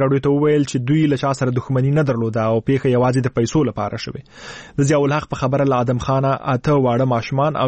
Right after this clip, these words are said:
یوه میرمن پاتې او یو کارګر یې چې درویشت کلن و، تازه کوژدنه شوی و.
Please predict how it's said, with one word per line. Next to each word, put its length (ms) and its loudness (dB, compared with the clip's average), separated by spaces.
یوه 240 2
میرمن 340 -2
پاتې 380 0
او 140 2
یو 220 2
کارګر 420 0
یې 100 -2
چې 100 2
درویشت 340 0
کلن 260 2
و، 220 -6
تازه 580 0
کوژدنه 420 -2
شوی 180 -6
و. 120 -10